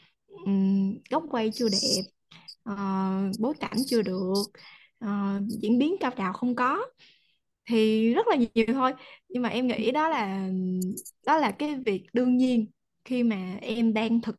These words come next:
hành và đang tiến bộ theo thời gian. Và Tell Me Your Dream cũng là một, một trong những cái tác phẩm để em có thể trau dồi và phát triển bản thân mình nhiều hơn nữa, để có thể có được một cái sản phẩm tốt hơn trong tương lai.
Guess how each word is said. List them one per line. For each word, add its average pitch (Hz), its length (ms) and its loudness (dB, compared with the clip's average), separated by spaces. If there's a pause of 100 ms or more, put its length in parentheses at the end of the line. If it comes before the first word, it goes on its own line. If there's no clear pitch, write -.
hành 196 320 0
và 190 100 -4
đang 214 380 0 (560)
tiến 349 180 0
bộ 202 400 -4 (380)
theo 233 140 -2
thời 214 180 -4
gian. 214 260 0 (640)
Và 196 160 -6 (420)
Tell 240 140 0
Me 247 120 0
Your 247 120 2
Dream 254 180 6
cũng 240 120 0
là 247 120 0
một, 190 260 0 (260)
một 190 160 -6
trong 233 140 0
những 220 240 0
cái 277 160 -4
tác 320 220 -4
phẩm 254 240 -4
để 226 100 -2
em 220 580 2 (100)
có 285 120 -2
thể 240 240 -4
trau 214 220 -2
dồi 190 240 -4
và 185 160 -8 (560)
phát - 180 -6
triển 220 160 0
bản 208 120 0
thân 214 180 0
mình 190 140 2
nhiều 190 180 0
hơn 208 320 -2
nữa, 262 380 -4 (300)
để - 80 -12
có 269 120 -6
thể 202 180 -4
có 269 160 -6
được 208 200 -2
một 185 120 -4
cái 262 100 -4
sản 220 200 -4
phẩm 214 160 -4
tốt 277 100 -4
hơn 269 180 -2
trong 220 160 -2
tương 214 140 -2
lai. 196 280 -6